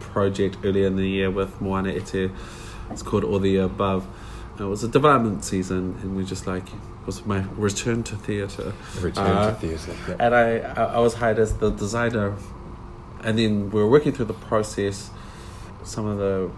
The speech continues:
Speaker 1: writings and the development. Were, they were talking about, like, you know, the original storytellers, you know, Pacific people, Moana peoples being the original storytellers. And I was like,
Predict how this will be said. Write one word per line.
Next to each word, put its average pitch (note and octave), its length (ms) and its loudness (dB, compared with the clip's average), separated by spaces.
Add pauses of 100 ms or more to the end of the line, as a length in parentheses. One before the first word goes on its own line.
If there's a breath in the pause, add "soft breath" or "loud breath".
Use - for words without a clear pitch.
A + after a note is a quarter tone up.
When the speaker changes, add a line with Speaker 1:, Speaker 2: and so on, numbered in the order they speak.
(240)
Speaker 1:
writings G2+ 680 -2
and F2+ 240 -4 (720)
the A2 100 4
development. G#2 640 4 (300)
Were, G2+ 160 -4 (140)
they G#2+ 100 0
were G2+ 160 0
talking G#2 300 -4
about, F#2+ 260 -2
like, F2+ 140 -6 (840 loud breath)
you G#2 80 -4
know, F#2+ 140 0
the F#2+ 140 4
original F#2+ 600 2
storytellers, G2 880 0
you F#2 120 -4
know, E2+ 120 -6 (180)
Pacific G2 400 -6 (240)
people, F2+ 480 -4 (160)
Moana G2 260 -2
peoples F2+ 600 -6 (140)
being F2 460 -4
the G2 120 -2
original F2+ 400 0
storytellers. F#2+ 720 -2 (600 loud breath)
And A#2 380 -2 (1200)
I F3+ 180 10
was C#3 180 8
like, F#2 220 0